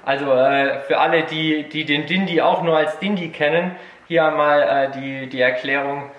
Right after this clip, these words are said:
wie es zu dem Spitznamen kam. Auch eine, äh, sehr spannende Geschichte. <laughs> So, ähm,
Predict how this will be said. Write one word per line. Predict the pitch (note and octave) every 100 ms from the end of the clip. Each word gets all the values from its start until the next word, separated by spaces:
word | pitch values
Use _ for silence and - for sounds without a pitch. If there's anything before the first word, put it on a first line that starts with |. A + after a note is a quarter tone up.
| - - -
wie | C#3+ D#3
es | - -
zu | C#3+
dem | C#3+
Spitznamen | - - D3 - A#2+ A#2+ A2
kam. | G#2+ G2+ - - - - _ _ _ -
Auch | D3 D#3
eine, | C#3+ C#3 C3+ B2+
äh, | B2+ A#2+ A#2 A#2 - - _ _
sehr | B2+ C3+
spannende | - - D3 C#3+ D3
Geschichte. | - C#3+ - G#2+ - - _ _ _ F3+
<laughs> | D#3+ D3 - - - _ _ _ - - - - _ _ _ _
So, | - B3+ E4 C#3 -
ähm, | C#3 F3+ G3 G3 G3 F#3+